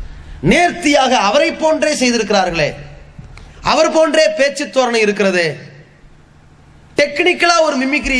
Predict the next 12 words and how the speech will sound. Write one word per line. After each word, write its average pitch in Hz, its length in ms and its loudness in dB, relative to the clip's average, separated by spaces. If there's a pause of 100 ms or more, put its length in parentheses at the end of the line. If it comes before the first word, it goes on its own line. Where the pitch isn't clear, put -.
(100)
செய்திருக்கிறானே, 202 580 0 (1040)
அந்த 254 400 0
பேச்சில் 311 560 0
எதிரிலே 320 420 2
இருக்கின்ற 277 400 -6
ஒரு 240 140 -4
பெண்ணோடு 285 440 0
பேசுவதாக 269 600 0
வருகிறதே, 220 420 0 (680)
என்னடான்னு 311 500 2
பார்த்தா, 240 340 0 (500)
பார்த்தீர்களா, 233 580 0